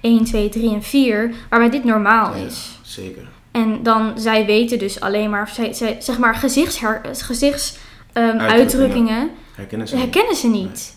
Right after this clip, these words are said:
Speaker 2: Nee.
Speaker 1: Dus, zeg maar, eh, mijn zus die vertelde over een baby die eigenlijk begin van de hele coronaperiode is geboren.
Speaker 2: Mhm.
Speaker 1: En die was gewoon bang voor andere mensen dan
Speaker 2: Ja.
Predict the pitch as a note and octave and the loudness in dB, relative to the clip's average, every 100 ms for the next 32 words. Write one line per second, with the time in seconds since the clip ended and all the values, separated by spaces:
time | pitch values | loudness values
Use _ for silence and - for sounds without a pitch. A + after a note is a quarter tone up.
0 | - C#4+ C#4+ - C4 C4+ C4+ - B3 B3+ | -4 -4 -2 -6 -2 0 0 0 -2 -2
1 | B3 A#3 C#4 C#4+ C4+ C4 A#3 A#3 A#3 - | 0 0 -2 -2 -2 -2 0 0 0 -2
2 | A3 A3+ A3+ A3 - - - A#3 A3 A#3 | -4 -4 -6 -8 -16 -14 -4 -2 0 0
3 | B3+ A#3+ A3+ A3 A3+ A#3+ A#3 - A3+ A3+ | 0 0 0 -2 -4 -4 -6 -8 -8 -6
4 | A3+ C4 C4 C4 B3+ - A#3+ A#3 A3+ A3+ | -4 0 2 2 2 -2 0 2 2 -2
5 | A#3 A3+ A#3 A#3+ B3 A#3 G#3+ G#3+ G#3 A#3 | -2 -2 0 0 0 0 0 0 -4 -6
6 | B3 A#3 A#3 B3+ - - C4 C4 A3 G#3 | -6 0 2 2 0 -8 -10 -10 -8 -8
7 | G3 - - B3+ B3 A#3+ A#3 A3+ C4 C#4 | -10 -10 -4 -2 0 0 0 -2 2 2
8 | D#4+ D#4+ - C#4 A3 G#3 A3+ D4 C#4 B3 | 2 0 0 2 2 2 2 2 0 -2
9 | - B3+ B3 A#3 A#3 A#3 B3 - A3+ A3 | 0 2 2 2 2 2 -2 -2 -2 -2
10 | A3 | -4